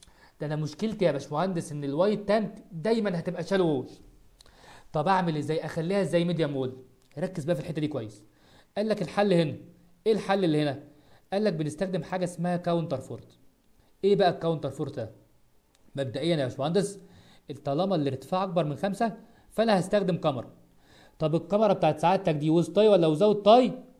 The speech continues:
حسب الشرط ده. يعني لو الخزان بتاعنا ال L شورت اقل من ستة استخدمها وزاوت تاي، لو ال L شورت اكبر من ستة استخدمها ويز تاي.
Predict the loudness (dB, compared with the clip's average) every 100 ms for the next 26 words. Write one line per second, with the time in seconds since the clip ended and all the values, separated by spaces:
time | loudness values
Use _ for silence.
0 | -20 _ -4 0 4 2 2 2 2 4
1 | 2 2 -6 -20 -20 -20 -20 -8 -2 2
2 | 2 2 2 2 4 4 6 6 8 6
3 | 4 0 -4 -2 2 4 4 4 2 4
4 | 4 4 2 0 4 2 2 -8 -4 -2
5 | 0 2 2 2 2 0 -6 -10 -14 -20
6 | -20 -18 -2 2 2 4 2 2 4 4
7 | 6 6 6 2 6 6 6 4 8 10
8 | 10 10 6 -8 -18 -20 -2 2 4 2